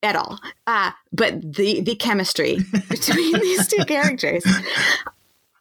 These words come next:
Speaker 1: I was drawn to, and then I was like, "Oh, y'all better be so careful." So I'm so glad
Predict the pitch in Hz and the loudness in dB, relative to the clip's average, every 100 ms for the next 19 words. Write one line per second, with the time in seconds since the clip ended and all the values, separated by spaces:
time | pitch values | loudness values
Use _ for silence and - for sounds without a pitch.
0 | - 208 247 269 226 240 185 226 165 175 | -2 0 2 0 0 -2 -2 -4 -2 0
1 | 185 226 285 330 359 403 440 480 508 - | 2 2 0 0 0 0 2 0 -2 -10
2 | - _ - 226 220 214 233 254 269 - | -20 _ -4 0 2 2 0 0 -2 -6
3 | _ - 220 220 214 202 - - 196 196 | _ -2 0 0 0 -2 -2 -2 0 2
4 | 196 190 185 180 185 180 175 175 - - | 2 2 2 0 0 0 0 -2 -2 0
5 | 180 175 180 160 - - - - - - | 0 0 -2 0 0 -4 -4 -14 -10 -4
6 | 233 226 233 214 - - 285 277 285 240 | -2 0 0 0 -2 -2 0 0 0 0
7 | 165 - - | 2 0 -6